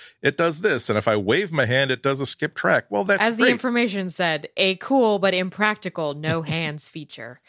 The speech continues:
Speaker 1: Yeah, it's a, it's a, now I hate to, uh, I know this is, sounds cruel, but this is a very Samsung sort of approach to a feature. That's something that
Speaker 2: No, it's true. I,
Speaker 1: it's
Speaker 2: yeah,
Speaker 1: something that
Speaker 2: that's
Speaker 1: demos well when you, when you want the press to,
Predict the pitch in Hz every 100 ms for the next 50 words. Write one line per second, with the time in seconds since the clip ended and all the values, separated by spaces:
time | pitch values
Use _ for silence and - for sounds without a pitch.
0 | - - 226 233 147 147 - 185 156 196
1 | 151 - 180 160 143 123 123 120 113 110
2 | 139 139 104 104 104 107 - 131 135 135
3 | 120 113 107 127 110 98 - 180 127 120
4 | - 220 214 165 175 127 - - 151 165
5 | - 127 113 107 - 123 101 92 143 120
6 | - 117 98 - 143 120 69 - - -
7 | - _ _ _ 98 - 151 160 147 131
8 | 127 415 415 285 - - 381 359 185 175
9 | 175 214 - _ _ _ 392 403 156 170
10 | - 147 147 160 156 147 147 151 139 143
11 | 143 131 127 131 160 - 135 120 143 139
12 | - 127 117 113